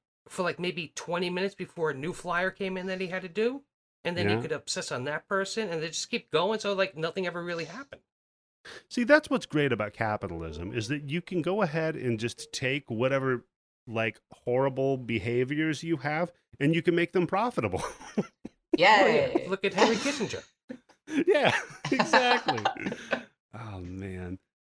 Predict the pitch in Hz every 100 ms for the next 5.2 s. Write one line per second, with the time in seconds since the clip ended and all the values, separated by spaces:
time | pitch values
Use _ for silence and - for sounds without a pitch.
0 | _ - 208 190 196 - _ _ _ _
1 | _ - 160 196 202 - 123 120 151 -
2 | _ _ _ _ 139 156 175 170 160 160
3 | 170 - 208 143 - _ _ _ _ _
4 | _ _ _ 135 143 147 151 147 143 143
5 | 139 143